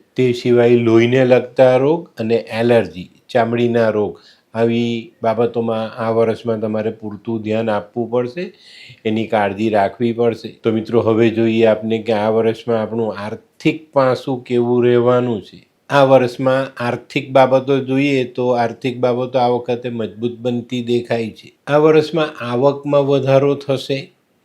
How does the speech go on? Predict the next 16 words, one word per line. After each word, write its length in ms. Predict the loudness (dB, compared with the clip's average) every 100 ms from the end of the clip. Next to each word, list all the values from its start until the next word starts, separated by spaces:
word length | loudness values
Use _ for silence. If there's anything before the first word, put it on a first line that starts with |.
| _ _ _ -4
પ્રોપર્ટી 560 | -2 2 2 2 0
વસાવાનો 720 | 0 0 2 2 2 2 0 -4
સંજોગ 580 | -2 -4 0 0 -2 -4
ચોક્કસ 460 | -8 -8 0 0 2
રીતે 280 | -4 -2 -2
બનતો 480 | 0 -2 -4 -6 -4
દેખાય 500 | -4 -4 -4 -4 -4
છે. 200 | -10 -6
અને 240 | -2 0 -2
જે 260 | -4 -2
લોકોને 320 | 0 0 0 -2
પારિવારિક 680 | -2 -2 0 2 2 0 -2
મિલકતના 600 | -2 0 0 0 0 0
ભાગલા 640 | 0 2 4 6 6 6
થાય 340 | 4 -4 -4
છે, 280 | -8 -16 -20